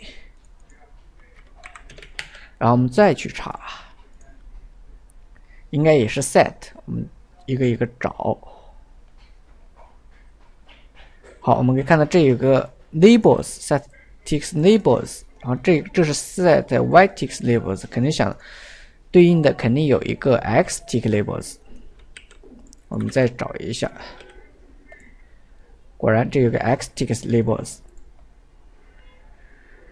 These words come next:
好，这样的话就是设置它的标签。X ticks labels。好，这个 labels 呢，就是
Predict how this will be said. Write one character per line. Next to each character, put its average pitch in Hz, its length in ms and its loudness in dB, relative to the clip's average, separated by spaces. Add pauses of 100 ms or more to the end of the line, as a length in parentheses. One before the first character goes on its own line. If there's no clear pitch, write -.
(120)
好， - 220 -4 (320)
这 - 100 4
样 165 100 6
的 143 60 0
话 131 100 4
就 143 180 -2
是 139 100 -6
设 160 180 2
置 127 140 -2
它 135 140 2
的 123 60 0
标 135 240 2
签。 131 320 -2 (3000)
X - 440 -2 (120)
ticks - 480 -8 (1700)
labels。 123 480 0 (2750)
好， - 160 -8 (200)
这 190 100 4
个 180 80 6
labels 160 560 4
呢， 123 180 2
就 120 140 -4
是 107 420 -6